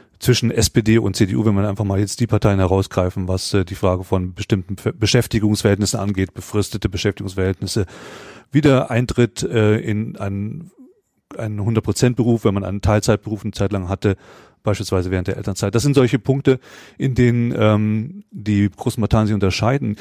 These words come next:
Jetzt muss man natürlich an der Stelle nochmal eine Sache erwähnen, äh, ist klar und bekannt, aber trotzdem nochmal, äh, wichtig. Die beiden Parteien kommen gerade aus einer gemeinsamen Regierung heraus. Das heißt, vieles, äh, von dem, was, äh, vielleicht beim letzten Mal noch kontrovers war und, äh,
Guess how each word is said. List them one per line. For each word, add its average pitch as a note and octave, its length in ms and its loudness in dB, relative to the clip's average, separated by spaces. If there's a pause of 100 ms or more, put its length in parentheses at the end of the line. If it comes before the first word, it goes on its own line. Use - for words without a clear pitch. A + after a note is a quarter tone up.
(120)
Jetzt - 160 -2
muss C#3 140 0
man C#3+ 100 4
natürlich A#2+ 220 0
an G#2 60 -2
der A#2 100 0
Stelle A2+ 200 2
nochmal G#2 220 2
eine G#2 180 0
Sache G#2 300 0 (540)
erwähnen, G#2+ 440 2
äh, G2 300 -4
ist - 180 -8
klar A#2+ 300 2
und G2 80 -4
bekannt, A2+ 380 -2
aber F2+ 260 0
trotzdem G2+ 320 -2
nochmal, F2+ 420 0
äh, F2+ 160 0
wichtig. G2+ 360 0 (460)
Die A2+ 60 -2
beiden G#2 220 2
Parteien G#2+ 300 0
kommen G#2 220 0
gerade F#2+ 240 0
aus G2 160 -4
einer G2+ 160 -6
gemeinsamen F#2+ 380 -2
Regierung F2+ 320 -4
heraus. F#2 420 -2 (520)
Das - 140 -4
heißt, G2 200 2
vieles, B2+ 420 4
äh, A2 220 2
von G#2 200 -2
dem, G2+ 200 0
was, G2+ 240 0
äh, G#2 100 4
vielleicht G2+ 220 -2
beim G2+ 100 -2
letzten - 240 -2
Mal A#2+ 80 2
noch F#2+ 140 0
kontrovers G2 480 -2
war F#2+ 240 0
und, F#2+ 260 -6
äh, F#2+ 300 0